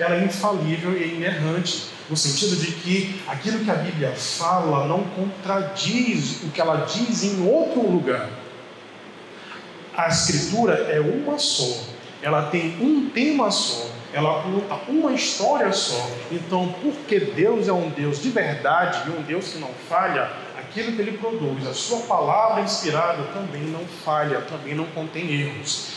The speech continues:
E aqui eu quero colocar um ponto que você deve observar. Eu não estou dizendo que a sua Bíblia não tem erros. Eu não estou dizendo que essa minha Bíblia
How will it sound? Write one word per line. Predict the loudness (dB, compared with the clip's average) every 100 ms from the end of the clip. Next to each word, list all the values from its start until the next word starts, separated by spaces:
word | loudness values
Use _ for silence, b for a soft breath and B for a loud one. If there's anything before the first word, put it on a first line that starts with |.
| B
E | 2
aqui | 2 2 2
eu | 2
quero | 2 0
colocar | 2 0 2 2 0 2
um | 4 4 2 -2
ponto | 0 0 2 0 0 -6 -12 -4
que | -2
você | 0 0 2 2
deve | 0
observar. | 0 0 0 0 2 2 0
Eu |
não | 0 0
estou | 0 0 2 2
dizendo | 2 2 2 2
que |
a | 0
sua | 0 0 4 4 4
Bíblia | 0 0 -2 -4 -6 -10 -12 -10
não | -6
tem | -4 -4
erros. | -6 -10 -8 -8 -8 -4
Eu | 0
não | 2
estou | 2
dizendo | 2 4 2 0
que | 2
essa | 2 2 2 0
minha | 0 0
Bíblia | -2 -2 -4 -2 -4 -4